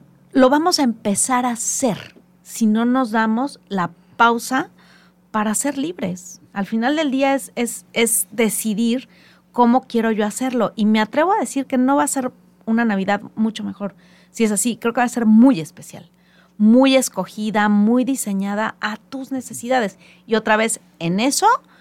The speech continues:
no tienen, no hay nada que <laughs> diga plástico, papel crepé, muchísimo dinero. Hay una decisión y un acto de,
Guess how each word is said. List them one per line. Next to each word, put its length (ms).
no 160
tienen, 440
no 120
hay 140
nada 420
que 200
<laughs> 140
diga 400
plástico, 960
papel 420
crepé, 880
muchísimo 680
dinero. 720
Hay 200
una 220
decisión 720
y 120
un 140
acto 340
de, 340